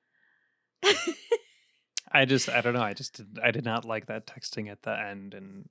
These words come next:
Speaker 2: what it
Speaker 1: I
Speaker 2: meant
Speaker 1: was
Speaker 2: for, like,
Speaker 1: so worried
Speaker 2: diverting
Speaker 1: because the movie
Speaker 2: everybody's
Speaker 1: was so cynical and bleak.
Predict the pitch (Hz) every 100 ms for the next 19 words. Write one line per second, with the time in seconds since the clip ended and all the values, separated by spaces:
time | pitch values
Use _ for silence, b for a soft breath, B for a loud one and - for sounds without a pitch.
0 | _ 113 104 104 262 339 403 - - 262
1 | 302 233 247 302 285 - 208 269 214 214
2 | 240 269 254 214 - - 208 - - 180
3 | 214 240 254 247 202 208 202 262 - -